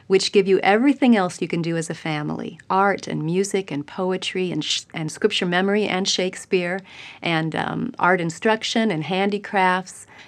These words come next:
nature study, all those great things you can do as a family. And then the third category of those lesson plan books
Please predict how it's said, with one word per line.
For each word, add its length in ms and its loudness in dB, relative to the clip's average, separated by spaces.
nature 340 4
study, 480 0
all 180 4
those 200 4
great 420 -4
things 280 -2
you 60 -6
can 140 -2
do 180 -2
as 140 -4
a 60 -4
family. 600 -8
And 220 0
then 200 8
the 80 0
third 480 0
category 680 -4
of 120 -10
those 200 -4
lesson 300 -4
plan 280 -6
books 380 -10